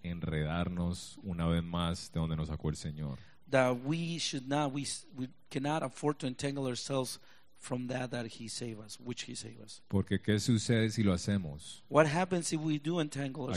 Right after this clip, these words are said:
Speaker 2: ourselves?
Speaker 1: claramente dice, "Seremos vencidos".
Speaker 2: It says here, "We'll be,
Speaker 1: Y
Speaker 2: we
Speaker 1: dice
Speaker 2: will
Speaker 1: que
Speaker 2: be
Speaker 1: nuestro
Speaker 2: defeated."
Speaker 1: estado
Speaker 2: And it's,
Speaker 1: vendrá a ser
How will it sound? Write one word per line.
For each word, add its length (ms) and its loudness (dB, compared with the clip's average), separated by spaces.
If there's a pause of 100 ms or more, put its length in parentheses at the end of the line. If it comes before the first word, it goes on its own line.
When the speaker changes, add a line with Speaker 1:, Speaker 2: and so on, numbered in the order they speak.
(100)
Speaker 2:
ourselves? 140 -2
Speaker 1:
claramente 560 6
dice, 260 2
"Seremos 460 2
vencidos". 1040 0 (100)
Speaker 2:
It 160 -6
says 240 6
here, 320 4
"We'll 300 4
be, 340 0
Speaker 1:
Y 100 4
Speaker 2:
we 100 10
Speaker 1:
dice 120 4
Speaker 2:
will 160 8
Speaker 1:
que 80 6
Speaker 2:
be 60 6
Speaker 1:
nuestro 580 4
Speaker 2:
defeated." 380 6
Speaker 1:
estado 460 6 (1120)
Speaker 2:
And 120 4
it's, 180 4
Speaker 1:
vendrá 200 6
a 60 4
ser 420 0